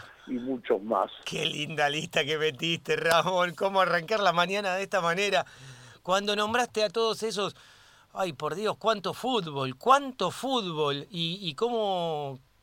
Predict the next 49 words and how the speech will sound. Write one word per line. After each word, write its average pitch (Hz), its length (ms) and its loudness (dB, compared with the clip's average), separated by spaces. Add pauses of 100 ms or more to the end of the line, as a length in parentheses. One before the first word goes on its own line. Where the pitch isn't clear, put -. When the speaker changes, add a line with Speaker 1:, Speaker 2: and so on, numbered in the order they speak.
(120)
Speaker 2:
qué, 220 140 -10
qué 254 200 -6
hermoso, 202 580 -4
qué 160 100 -10
impresionante 156 920 -4
que, 135 240 -12
que 135 160 -4
hayan 143 240 -2
pasado 147 400 0
todos 139 300 -4
ahí 151 160 -2
por, 139 340 -2
por, 131 260 -6
por 131 260 -6
vos 185 340 0
y 143 60 -8
por 139 200 -6
el 143 240 -8
Club 151 240 -10
Parque 185 480 2
y 143 80 -8
por, 131 320 -8 (300)
por 131 160 -8
un 151 100 -8
montón 151 280 -4
de 156 100 -4
lugares. 143 280 0
Porque 139 280 -8
se 190 100 -12
convirtió 240 460 -4
en 262 80 -2
un 220 80 -2
gran 254 220 2
potrero, 196 400 0
un 170 100 -6
potrero 240 340 0
moderno, 175 520 2
podemos 143 300 -2
decir 151 140 -8
que 143 80 -4
fue 147 140 -6
el 131 60 -10
Club 143 180 -8
Parque, 127 320 -2
¿no? 214 200 -2 (840)
Speaker 1:
Y - 120 0
un 180 200 4
baby 180 300 0
fútbol, 147 600 2